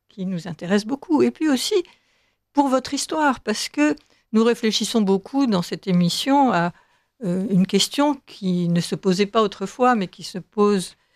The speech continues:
depuis un certain nombre de décennies. Mais qu'est-ce que l'art et qu'est-ce qu'un artiste ? Et, euh, donc, euh, ce que nous raconte chaque artiste sur sa vocation, déjà ce mot ne, euh, n'a pas tellement cours,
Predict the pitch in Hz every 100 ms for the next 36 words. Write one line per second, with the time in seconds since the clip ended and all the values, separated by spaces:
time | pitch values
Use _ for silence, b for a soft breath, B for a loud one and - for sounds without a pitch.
0 | _ _ 156 151 - 190 196 185 151 156
1 | 147 170 - 185 214 190 160 160 - 220
2 | 285 330 - _ _ _ - 175 - 269
3 | - 160 226 269 180 202 - 165 170 -
4 | - 190 - _ _ _ _ _ _ _
5 | - 185 190 165 160 170 - 247 254 -
6 | _ - - 202 - 220 208 202 240 -
7 | 262 233 - - 214 - 190 - - 233
8 | - _ - _ _ _ - - 233 240
9 | 240 226 - 180 175 190 190 - 302 339
10 | _ _ 156 165 196 - 160 170 202 190
11 | 151 147 143 _ _ _ _ _ _ _
12 | 208 175 165 175 208 175 196 160 - 202
13 | 175 175 170 196 - 302 320 -